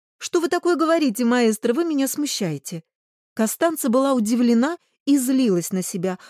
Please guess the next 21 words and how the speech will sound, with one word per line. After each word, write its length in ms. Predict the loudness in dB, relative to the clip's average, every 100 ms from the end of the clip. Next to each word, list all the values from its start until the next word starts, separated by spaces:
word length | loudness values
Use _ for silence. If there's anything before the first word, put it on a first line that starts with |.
| _
Как 220 | -2 0
глупо, 400 | 2 4 4 2
что 180 | 0 2
она 160 | 0 0
приняла 440 | 0 0 2 0
приглашение. 760 | -2 -2 -2 -2 0 0 0 -2 _ -2
Наверное, 480 | 0 2 0 0 0
как 180 | 0
раз 220 | -2 -2 -2
об 180 | 0
этом 240 | 0 2 0
и 60 |
пыталась 480 | 2 -2 0 0 -2
сказать 480 | -2 -2 0 -2 -2
ей 100 | -4
Джо. 320 | -4 -6 -6 -8 _ _ _ _
Костанца 520 | -4 -2 0 -2 0 -2
поспешила 560 | -2 -2 -2 0 -2
сменить 460 | -2 0 2 2 0
тему 240 | -2 -2
разговора. 560 | -2 -4 -6 -8 -12